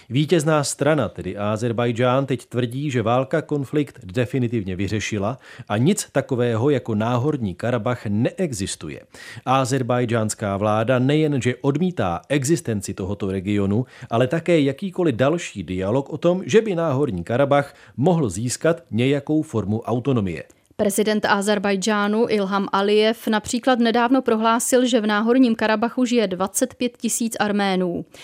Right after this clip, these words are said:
Speaker 2: Arménská strana přitom jejich počet odhaduje na sto dvacet tisíc. Podle výzkumníka Samadova je jisté alespoň to, že tamní Arméni pro sebe v Ázerbájdžánu nevidí žádnou budoucnost.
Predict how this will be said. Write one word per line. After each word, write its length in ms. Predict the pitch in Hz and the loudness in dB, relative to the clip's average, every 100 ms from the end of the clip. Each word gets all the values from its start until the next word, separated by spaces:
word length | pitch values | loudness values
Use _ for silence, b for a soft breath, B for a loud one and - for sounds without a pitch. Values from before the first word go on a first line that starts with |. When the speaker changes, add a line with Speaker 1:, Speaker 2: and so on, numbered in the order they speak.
| B - | B -2
Speaker 2:
Arménská 640 | 214 214 202 202 - 196 | 0 2 0 -2 0 0
strana 420 | 190 - 208 208 | -2 -2 0 0
přitom 360 | 240 - 202 196 | -2 -4 -4 -2
jejich 260 | 185 185 | -2 -4
počet 360 | - 196 208 208 | -4 -4 -2 -4
odhaduje 500 | 208 190 190 190 190 | -4 -4 -2 0 0
na 160 | 190 190 | 0 -2
sto 200 | - 214 | -2 -2
dvacet 340 | 208 196 202 | -2 -2 -4
tisíc. 560 | 220 220 - 185 - - B B B | -4 -4 -2 -6 -8 -10 B B B
Podle 240 | - 294 311 | 0 4 4
výzkumníka 640 | 254 285 294 285 285 269 | 2 2 6 8 8 6
Samadova 560 | - 220 214 233 233 247 | 2 0 2 2 2 2
je 140 | 247 | 2
jisté 380 | 226 220 - 240 | 2 0 2 2
alespoň 480 | 226 233 - 226 202 | 2 0 2 0 2
to, 220 | 214 214 | 0 0
že 180 | 233 202 | 0 0
tamní 440 | - 208 226 233 | 2 2 2 2
Arméni 540 | 226 226 226 226 233 | 0 0 2 2 2
pro 200 | 240 202 | 0 -2
sebe 320 | 208 - 214 220 | 0 0 0 -2
v 80 | |
Ázerbájdžánu 960 | - 208 208 220 214 208 240 214 214 214 | 0 0 0 0 0 0 2 2 2 0
nevidí 580 | 208 190 196 226 220 226 | 0 0 0 0 0 0
žádnou 440 | 196 180 185 180 | 0 -2 0 -2
budoucnost. 880 | 175 170 165 160 165 151 - - | -2 -2 -2 -2 -4 -2 -4 -6